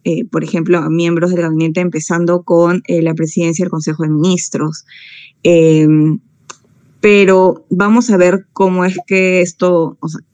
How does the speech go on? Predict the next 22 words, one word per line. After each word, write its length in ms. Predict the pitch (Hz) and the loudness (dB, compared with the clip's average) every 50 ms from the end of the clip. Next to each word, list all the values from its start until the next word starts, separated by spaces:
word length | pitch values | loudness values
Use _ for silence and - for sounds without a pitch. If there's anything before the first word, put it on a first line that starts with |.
| _ _ _ _ | _ _ _ _
qué 100 | - 202 | -2 0
es 60 | 202 | 2
lo 100 | 208 202 | 2 2
que 80 | 196 202 | 0 -2
sucede, 560 | 190 160 151 - - 233 240 226 190 165 165 | -6 -6 -6 -4 -2 0 2 2 2 2 2
¿no? 180 | 160 170 185 185 | 0 -2 0 2
No 240 | 202 220 247 254 | 2 2 2 2
creo 240 | - 339 294 294 294 | 0 -2 -2 -2 0
que 100 | 294 277 | 0 0
en 100 | 240 226 | 2 2
este 180 | 233 226 - 240 | 2 0 0 -2
caso 180 | - 254 254 240 | -2 -2 -2 -2
sería 220 | 214 190 202 208 | 0 2 2 2
un 120 | 220 226 220 | 2 2 0
retroceso, 1080 | 233 226 202 - 170 160 160 160 - - 233 233 226 226 - 240 220 226 - - - | 0 -2 -2 -4 -6 -8 -8 -6 -4 -2 0 0 -2 -2 -4 -4 -4 -4 -4 -6 -6
por 100 | - 170 | -6 -6
ejemplo, 320 | 170 170 202 190 185 196 190 | -4 -2 -4 -2 -2 -4 -4
cambiar 300 | 185 170 165 175 180 190 | -4 -4 -2 -2 -2 -2
el 60 | 190 | -2
ministro 320 | 180 180 180 180 - 196 | -2 -4 -4 -6 -6 -6
del 100 | 202 185 | -4 -4
Interior, 580 | 185 175 156 - 156 156 165 170 180 185 233 | -4 -4 -4 -4 -2 0 2 2 2 0 -2